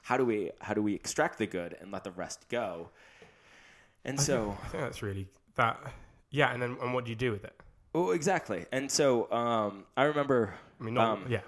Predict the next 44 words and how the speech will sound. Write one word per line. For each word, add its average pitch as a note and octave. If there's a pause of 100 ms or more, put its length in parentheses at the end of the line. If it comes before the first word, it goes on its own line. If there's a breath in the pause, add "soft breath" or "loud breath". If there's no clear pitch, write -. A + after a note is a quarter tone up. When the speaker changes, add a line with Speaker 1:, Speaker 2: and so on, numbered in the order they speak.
Speaker 2:
What C#3+
do C3
you, C3+
what E3
do C3
you G#2
do G2
with -
it? -
Speaker 1:
So, F#3
Speaker 2:
<laughs> F#3
Tell -
us. -
Speaker 1:
all C#3+
right. C3
So C#3
really D3
easy. B2
There's G#2
a G#2
softball, F#2+
right? G#2 (680)
Um, G#2+ (340 soft breath)
Toy F#3
Story D#3+
three. F#2 (420)
Speaker 2:
Yes. -
Speaker 1:
Uh, A2+
I A#2+
love, C#3+
I A#2
love C3
Toy C#3
Story B2+
three. B2
Probably D3+
the A#2+
best A#2+
out G2
of E2+
all -
three D#3+
of F#3
them. F#3+